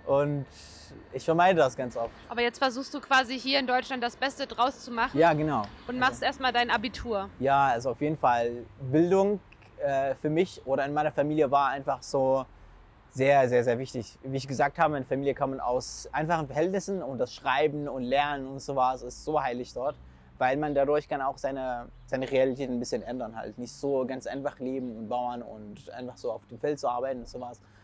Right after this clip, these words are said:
Speaker 1: sondern kann man auch so durch Bildung eine wichtige Person werden. Oder jemand, der nicht so ein hartes Leben leben muss.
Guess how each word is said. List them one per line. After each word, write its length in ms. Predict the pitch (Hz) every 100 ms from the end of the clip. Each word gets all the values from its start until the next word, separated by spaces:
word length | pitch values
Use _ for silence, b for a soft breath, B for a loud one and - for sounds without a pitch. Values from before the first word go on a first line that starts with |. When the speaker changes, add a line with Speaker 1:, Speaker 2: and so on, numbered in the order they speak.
| -
Speaker 1:
sondern 420 | - 135 135 131
kann 160 | 139 135
man 100 | 127
auch 220 | 123 120
so 320 | - 127 127 b b b -
durch 360 | 123 127 120 -
Bildung 580 | - 135 147 143 135 117 - - - _ _ - - -
eine 160 | 127 131
wichtige 380 | 139 - 139
Person 480 | 110 - 110 113 113
werden. 240 | 104 - - - _ _
Oder 340 | 113 110 104 104
jemand, 640 | 107 117 123 127 123 120 -
der 640 | 120 120 117 117 113 110 71 _ _ 117
nicht 140 | 131 -
so 200 | 135 123
ein 380 | 117 123 120 101
hartes 360 | - 135 127 -
Leben 640 | 131 131 120 120 117 113
leben 320 | 120 131 123 107
muss. 240 | 104